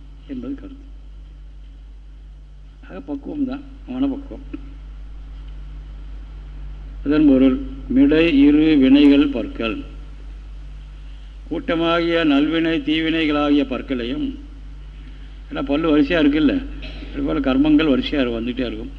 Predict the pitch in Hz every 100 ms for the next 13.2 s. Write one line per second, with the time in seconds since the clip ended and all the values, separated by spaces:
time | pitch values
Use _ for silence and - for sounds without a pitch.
0 | - - - - - 131 127 113 101 151
1 | 151 - - - 269 277 - - - -
2 | - 113 101 90 - - - - - -
3 | - - - - - - 120 123 147 165
4 | 170 165 156 151 117 143 147 143 151 139
5 | - - 120 104 87 - - - - -
6 | - - - 127 160 175 170 165 160 156
7 | 147 120 131 160 165 160 151 143 143 123
8 | 139 - - - 127 143 160 151 143 135
9 | 117 123 113 107 127 139 - - - -
10 | - - - - - - - - - -
11 | - - - 139 165 175 175 175 156 151
12 | 165 170 160 147 147 180 151 139 135 127
13 | 143